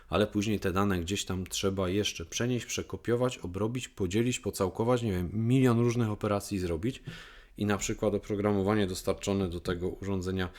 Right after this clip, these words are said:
niekoniecznie się do tego nadaje, będzie potrzebne jakieś inne, no to się okaże, że minutowe badanie to się obrabia minut dziesięć i ktoś to będzie musiał też robić i to też trzeba zaplanować, tak? Więc warto zadać pytanie to drugie,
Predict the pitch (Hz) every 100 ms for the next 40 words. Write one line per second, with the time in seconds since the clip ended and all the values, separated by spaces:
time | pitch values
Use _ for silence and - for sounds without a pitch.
0 | - - - 107 123 135 131 131 123 120
1 | - 92 82 98 90 87 95 92 92 87
2 | 98 95 90 95 92 - - 98 92 92
3 | - 95 - 98 90 82 117 180 - -
4 | - - - - - _ - 85 92 120
5 | - 110 95 98 101 123 101 101 98 -
6 | - 101 104 101 104 113 95 95 98 113
7 | 107 - 98 101 104 107 107 107 95 85
8 | 80 - 78 - - - - - 98 92
9 | 101 90 - 95 139 131 131 101 80 -
10 | - 107 - - - 110 120 - 139 135
11 | 82 76 - - 113 - - - - -
12 | 190 156 139 107 113 160 135 117 113 -
13 | - 113 104 95 87 - 80 73 69 98
14 | 147